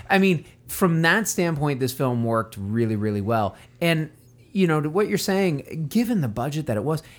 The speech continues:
I mean, this film could have been so much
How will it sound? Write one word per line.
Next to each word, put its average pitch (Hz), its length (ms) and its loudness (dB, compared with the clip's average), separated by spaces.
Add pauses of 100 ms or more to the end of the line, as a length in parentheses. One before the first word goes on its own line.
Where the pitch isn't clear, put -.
(180)
I 196 60 2
mean, 214 160 6
this 254 160 -2
film 208 320 2
could - 160 -4
have 147 160 -2
been 135 180 0
so 190 840 2
much 131 640 -2